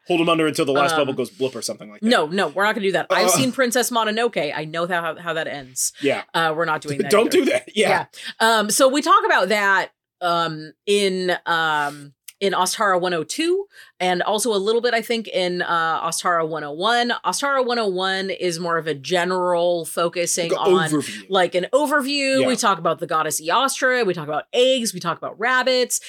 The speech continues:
Speaker 2: One oh two, we talk about rebirth traditions. And, um, you can find both of those. I don't have the episode numbers, but they exist.
Speaker 1: Yeah.
Speaker 2: Um, so you can check those out if you'd like some more information, because here we're really kind of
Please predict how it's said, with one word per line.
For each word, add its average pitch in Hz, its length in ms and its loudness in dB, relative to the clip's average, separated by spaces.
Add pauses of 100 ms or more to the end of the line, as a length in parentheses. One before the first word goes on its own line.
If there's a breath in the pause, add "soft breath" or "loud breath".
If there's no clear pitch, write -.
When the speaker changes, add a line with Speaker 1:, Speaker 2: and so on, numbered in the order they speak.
(180 loud breath)
Speaker 2:
One 170 160 0
oh 156 100 -2
two, 277 520 -4
we 233 140 -2
talk 160 220 -2
about 143 300 -6
rebirth 240 460 -2
traditions. 220 1000 -2 (420 loud breath)
And, 175 1000 0
um, 165 500 0
you 180 100 -4
can 202 140 -2
find 180 400 -2
both 175 180 0
of 170 160 -8
those. 269 480 4
I 175 120 0
don't 170 100 -4
have 151 160 -8
the 151 160 -14
episode 240 400 0
numbers, 233 720 0
but 254 560 0 (640)
they 151 260 -12
exist. 147 600 -14
Speaker 1:
Yeah. 135 160 -6 (560 loud breath)
Speaker 2:
Um, 190 340 2
so 214 120 -2
you 202 60 -6
can 202 100 -4
check 226 180 0
those 208 160 -2
out 180 160 2
if 180 140 -4
you'd 170 100 -6
like 151 160 -4
some 160 160 -6
more 190 240 0
information, 240 640 -2
because 180 300 -2
here 233 240 0
we're 202 140 2
really 180 240 0
kind 175 260 -4
of 151 160 -4